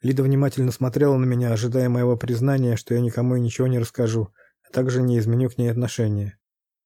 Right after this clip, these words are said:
"Я не поменяю своего отношения к тебе, клянусь", сказала я и подумала, правильно ли я сказала.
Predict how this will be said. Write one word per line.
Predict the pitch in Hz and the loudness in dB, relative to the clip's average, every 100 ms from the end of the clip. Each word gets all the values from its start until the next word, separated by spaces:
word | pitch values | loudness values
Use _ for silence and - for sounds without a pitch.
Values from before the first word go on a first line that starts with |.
| _ - | _ -4
"Я | 131 | 0
не | 139 | 0
поменяю | 123 143 143 143 127 | 0 0 2 2 0
своего | - 127 123 | 0 0 0
отношения | 120 117 123 117 107 | -2 -2 0 0 -2
к | |
тебе, | - 107 107 | -2 -2 -2
клянусь", | 120 120 117 - - | -2 0 -2 -4 -14
сказала | - 117 110 120 | -6 -4 0 2
я | 117 127 | 4 2
и | 120 | 2
подумала, | 117 120 120 117 110 | 0 0 0 0 0
правильно | 123 131 120 117 | 2 2 2 2
ли | 113 | 0
я | 117 | 0
сказала. | - 120 113 113 104 | -2 -2 0 0 -2